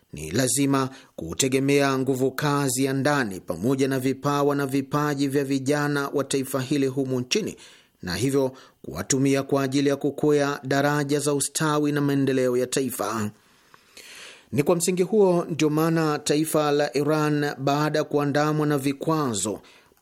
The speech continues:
badala ya kusalimu amri na kukubali kudhalilishwa, likaamua kuchagua njia ya kujitegemea kwa kutegemea wasomi vijana na wataalamu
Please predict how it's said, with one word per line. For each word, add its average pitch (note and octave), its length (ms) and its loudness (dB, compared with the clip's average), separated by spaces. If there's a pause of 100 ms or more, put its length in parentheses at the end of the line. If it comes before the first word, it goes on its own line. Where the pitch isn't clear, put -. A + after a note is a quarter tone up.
badala C#3 840 0
ya C#3 240 2
kusalimu C#3+ 680 0
amri D3 300 2
na C#3+ 120 0
kukubali C#3+ 640 0
kudhalilishwa, D3 720 0 (260)
likaamua D#3+ 500 2
kuchagua C#3+ 640 0 (280)
njia A2+ 400 0
ya C#3 80 0
kujitegemea D3 800 2 (320)
kwa F2 200 -4
kutegemea C#3 520 2
wasomi C3+ 500 2
vijana C3+ 520 0
na C3+ 80 0
wataalamu C3+ 720 0